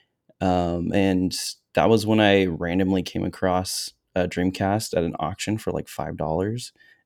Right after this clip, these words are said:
and that changed my life. Um, but yeah, so I grew up in a farm town.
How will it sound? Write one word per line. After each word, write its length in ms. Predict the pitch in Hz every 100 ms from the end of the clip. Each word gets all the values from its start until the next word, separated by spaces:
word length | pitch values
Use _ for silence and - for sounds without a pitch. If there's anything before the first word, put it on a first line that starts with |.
| -
and 320 | 90 87 85 85
that 240 | 92 -
changed 260 | 98 104 110
my 100 | 113
life. 380 | 139 135 - - _ _ _ -
Um, 800 | 104 98 95 95 90 85 98 98 - -
but 280 | 104 101 98
yeah, 300 | 113 143 90
so 300 | - - 95
I 160 | 82 110
grew 320 | 98 107 120
up 160 | 127 95
in 100 | 95
a 360 | 82 60 52 - -
farm 320 | - 95 101
town. 600 | 101 120 117 107 110 107